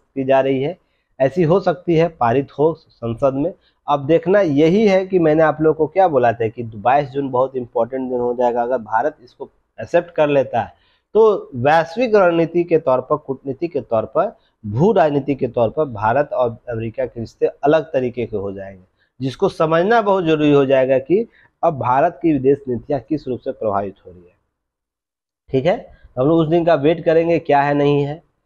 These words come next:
और देखिए भारत अमेरिका जो यू-, भारत अमेरिका के रिश्ते, रूस यूक्रेन के मुद्दे पर बहुत वैश्विक तौर पर बहुत ही चर्चा का रहा, जहां पर भारत अमेरिका को भी बेहतर संतुलन में रख सका, रूस को और यूक्रेन के मुद्दे को भी अच्छे से संतुलित करके रखा।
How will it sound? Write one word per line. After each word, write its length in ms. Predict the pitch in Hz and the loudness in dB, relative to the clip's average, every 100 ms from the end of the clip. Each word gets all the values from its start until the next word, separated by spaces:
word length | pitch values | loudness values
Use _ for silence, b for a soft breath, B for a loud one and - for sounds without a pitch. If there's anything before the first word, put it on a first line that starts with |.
| _ _ - | _ _ -2
और 140 | 151 | 0
देखिए 300 | 165 185 208 | 2 2 2
भारत 400 | 139 127 147 180 175 | 0 0 0 2 2
अमेरिका 420 | 151 156 156 156 | 2 2 2 2
जो 140 | 156 151 | 4 4
यू-, 760 | 139 127 143 143 131 92 117 120 | 2 -2 -4 -4 -8 -10 -14 -8
भारत 320 | 110 127 156 151 | -2 0 0 0
अमेरिका 400 | 131 135 151 143 | -2 -2 -2 -2
के 100 | 143 | -2
रिश्ते, 420 | 127 - 147 143 | -4 -4 0 0
रूस 320 | 131 185 185 147 | 2 0 0 -6
यूक्रेन 360 | 127 143 151 | -2 0 0
के 120 | 143 | -2
मुद्दे 320 | 139 127 123 143 | -4 -4 -4 -4
पर 140 | 143 | -4
बहुत 300 | 120 127 147 _ - | -6 -6 -6 _ -4
वैश्विक 360 | 117 - 151 - | -4 -4 -14 -6
तौर 120 | 123 | -6
पर 240 | - 139 120 | -4 -8 -8
बहुत 260 | - 139 143 | -10 -10 -10
ही 40 | |
चर्चा 360 | 135 113 101 131 | -8 -6 -4 -4
का 140 | 139 | -2
रहा, 180 | 131 131 - b b 113 | 0 0 -4 b b -8
जहां 340 | 110 139 156 | -2 0 0
पर 260 | 160 156 156 156 117 | 2 2 0 -6 -16
भारत 460 | 101 113 143 160 _ _ _ - | -4 0 2 0 _ _ _ -6
अमेरिका 440 | 127 135 147 185 185 | 0 2 2 2 0
को 180 | 190 | 2
भी 100 | 185 180 | 2 2
बेहतर 320 | 165 160 175 | 2 2 0
संतुलन 480 | 165 160 160 165 165 | 0 -2 0 2 2
में 80 | 160 | 2
रख 160 | 156 | 0
सका, 340 | - 151 170 165 | -2 0 2 2
रूस 260 | 127 131 | 2 -4
को 140 | _ - | _ -8
और 220 | 117 123 | -4 -2
यूक्रेन 320 | 127 135 143 | -2 0 -2
के 120 | 135 131 | -2 -4
मुद्दे 360 | 117 117 143 | -4 -2 -2
को 180 | 143 135 | 0 -2
भी 160 | 131 160 - | -2 -6 -8
अच्छे 300 | 117 - 123 | -12 -8 -8
से 120 | 127 | -8
संतुलित 460 | 117 107 101 117 113 | -8 -8 -8 -10 -10
करके 280 | 104 95 107 | -12 -12 -12
रखा। 280 | 95 - | -14 -16